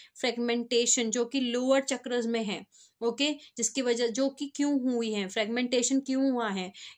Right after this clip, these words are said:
क्योंकि आपके जो लोअर चक्रास हैं, वहाँ पे ट्रॉमास था, शॉक था, अब्यूज था। ओके,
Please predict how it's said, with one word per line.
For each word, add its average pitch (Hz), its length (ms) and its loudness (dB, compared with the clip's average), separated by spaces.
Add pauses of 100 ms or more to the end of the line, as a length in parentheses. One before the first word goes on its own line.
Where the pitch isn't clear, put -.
(100)
क्योंकि 269 500 -2
आपके 233 320 -2
जो 262 160 -4 (280)
लोअर 240 300 2
चक्रास 233 460 -2
हैं, 240 60 0
वहाँ 226 160 -2
पे 226 140 -4
ट्रॉमास 226 600 -2
था, 208 100 -4
शॉक 233 500 -2
था, 220 60 0
अब्यूज 226 640 -2
था। 185 220 -4 (340)
ओके, 240 280 -2